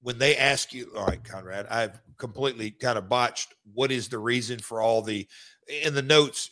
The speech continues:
uh, there was some, there, I knew something was gonna trigger me. Whether it was triple A in Mexico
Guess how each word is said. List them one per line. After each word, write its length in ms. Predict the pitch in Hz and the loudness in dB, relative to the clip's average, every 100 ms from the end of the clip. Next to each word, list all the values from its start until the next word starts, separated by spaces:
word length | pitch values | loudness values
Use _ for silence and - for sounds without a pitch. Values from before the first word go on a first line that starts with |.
| 127 | -12
uh, 140 | 120 | -6
there 140 | 127 123 | -2 0
was 160 | 117 | 0
some, 240 | - 107 110 | -4 -8 -6
there, 260 | 120 117 | -6 -2
I 60 | 113 | -2
knew 180 | 120 127 | 0 -2
something 300 | - 127 120 | -2 -4 -6
was 120 | 101 | -8
gonna 180 | 117 104 | -8 -2
trigger 260 | 147 143 | 2 2
me. 140 | 98 76 - - - _ _ _ | -2 -10 -20 -20 -20 _ _ _
Whether 260 | 147 170 165 | 2 4 4
it 60 | |
was 140 | 131 - | 0 -2
triple 400 | - 190 175 165 | 2 2 6 6
A 80 | 165 | 6
in 100 | 139 | 4
Mexico 640 | 113 - 113 104 98 120 | 0 0 -2 0 0 -4